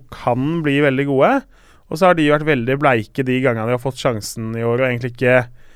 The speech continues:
eh, sett ut som de på en måte, de har ikke bevist noe for at de skal få mer spilletid, da. Eh, men det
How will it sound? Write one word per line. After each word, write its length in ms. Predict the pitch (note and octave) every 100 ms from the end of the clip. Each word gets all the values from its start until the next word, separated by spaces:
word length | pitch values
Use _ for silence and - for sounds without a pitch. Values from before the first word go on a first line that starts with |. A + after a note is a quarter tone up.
| - - -
eh, 580 | B2+ B2+ B2+ B2+ C3 C3 -
sett 280 | - D#3+ -
ut 100 | B2
som 140 | C3
de 160 | B2 B2
på 120 | B2
en 60 | C3+
måte, 180 | A#2+ C3
de 80 | D3+
har 80 | -
ikke 200 | D#3+ F3
bevist 380 | C#3+ B2 -
noe 120 | D3+ D3
for 160 | D3
at 120 | C3+ C3
de 60 |
skal 140 | B2+ C#3+
få 140 | C#3+ C3
mer 200 | C3 B2
spilletid, 480 | C3+ D3 A#2+ F3 F#3
da. 120 | G2+ - - - - - - -
Eh, 400 | D#3 D3+ D3 D3
men 100 |
det 80 | D#3